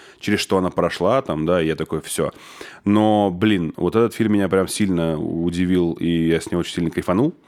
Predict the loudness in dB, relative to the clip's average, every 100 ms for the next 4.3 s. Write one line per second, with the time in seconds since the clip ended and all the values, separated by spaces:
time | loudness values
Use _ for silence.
0 | -20 -20 _ _ _ _ -2 0 2 0
1 | 0 2 4 4 2 0 -2 0 0 2
2 | 0 0 -2 0 0 0 -2 -2 0 2
3 | 0 0 -4 -4 -4 -4 -4 -4 -4 -8
4 | -6 -8